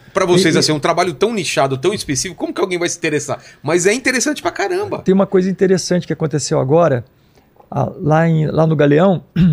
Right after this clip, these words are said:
Speaker 2: nós recebemos os que passaram no último concurso e que moravam ali perto,
Speaker 1: Sei.
Speaker 2: né?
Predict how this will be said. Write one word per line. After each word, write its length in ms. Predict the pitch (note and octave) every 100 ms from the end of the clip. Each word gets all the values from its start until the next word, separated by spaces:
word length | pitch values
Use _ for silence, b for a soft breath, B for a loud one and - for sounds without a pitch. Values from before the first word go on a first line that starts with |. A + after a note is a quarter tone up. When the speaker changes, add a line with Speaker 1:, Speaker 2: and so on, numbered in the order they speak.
| D3
Speaker 2:
nós 200 | E3+ D#3
recebemos 600 | F3+ F3+ D3 F3 F3+ D#3+
os 160 | E3
que 100 | -
passaram 480 | E3 F3 - E3 E3
no 100 | E3
último 300 | E3 - D#3+
concurso 540 | C#3+ D3+ C3 F3 - C3+
e 20 |
que 100 | D3
moravam 480 | D3+ D3 D3 C3+ D3
ali 140 | D3+
perto, 320 | - B2 A2+ -
Speaker 1:
Sei. 140 | C3
Speaker 2:
né? 100 | C#3+